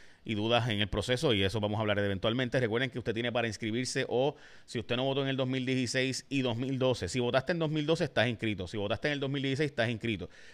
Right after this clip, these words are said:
si no votaste en el dos mil dieciséis pero sí en el dos mil doce estás inscrito como quiera, si no votaste en el dos mil doce pero sí en el dos mil dieciséis estás inscrito.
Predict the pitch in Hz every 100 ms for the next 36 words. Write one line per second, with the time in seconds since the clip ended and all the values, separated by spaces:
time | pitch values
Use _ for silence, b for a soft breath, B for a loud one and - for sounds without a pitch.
0 | B - 127 127 151 151 160 147 147 139
1 | 143 135 139 135 151 135 123 135 139 139
2 | 139 160 156 - 107 127 131 131 123 107
3 | 101 110 95 113 120 147 147 147 143 143
4 | 143 147 120 117 131 135 135 135 147 113
5 | 127 113 117 85